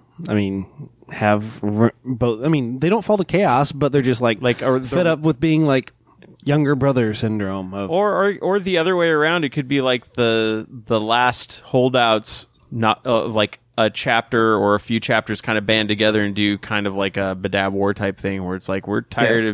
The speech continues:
Speaker 2: of, we're tired of being pushed out and being replaced."
Speaker 3: Well, I kinda thought that's where they were going with, uh, with the Blood Angels when they basically made the Great Rift, like, isolate Baal.
Speaker 2: Uh-huh.
Speaker 3: And I'm like, that would have been a really cool thing to, like, okay, we're not gonna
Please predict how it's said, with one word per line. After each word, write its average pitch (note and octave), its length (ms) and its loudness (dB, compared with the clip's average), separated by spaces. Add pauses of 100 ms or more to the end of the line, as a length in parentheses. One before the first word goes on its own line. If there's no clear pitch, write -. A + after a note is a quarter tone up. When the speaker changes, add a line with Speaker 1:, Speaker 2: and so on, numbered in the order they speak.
Speaker 2:
of, - 340 -16
we're C3 120 2
tired D#3+ 200 0
of C3 80 4
being A#2+ 160 4
pushed A2+ 280 2
out A2+ 340 4
and G2 120 -4
being G2 200 0
replaced." G2 640 0 (400)
Speaker 3:
Well, F#3 100 4
I F#3 80 4
kinda C#4 360 0
thought C#3 220 0
that's - 180 -2
where C#3 120 2
they C3+ 80 2
were B2 120 2
going A#2 560 0 (1080)
with, A2+ 420 -4
uh, G#2+ 460 2
with B2 140 0
the G#2+ 60 0
Blood C3+ 260 0
Angels A2 440 -2 (200)
when C#3+ 160 0
they C3+ 120 4
basically C3+ 440 0
made B2 280 2
the A#2 100 -2
Great A#2+ 260 0
Rift, B2+ 320 0
like, G2+ 240 -2 (240)
isolate A#2+ 440 -2
Baal. B2 440 -2 (140)
Speaker 2:
Uh-huh. G#2+ 340 0
Speaker 3:
And D3+ 100 2
I'm D3+ 80 2
like, C#3 200 0
that E3 120 2
would F#3 100 2
have D#3+ 80 -2
been D#3+ 80 -4
a D3 60 -2
really E3 380 -6
cool D#3+ 200 0
thing D3+ 260 0
to, C3+ 60 4
like, B2 280 0
okay, C#3+ 240 2
we're B2+ 160 0
not D#3 140 0
gonna D3 220 2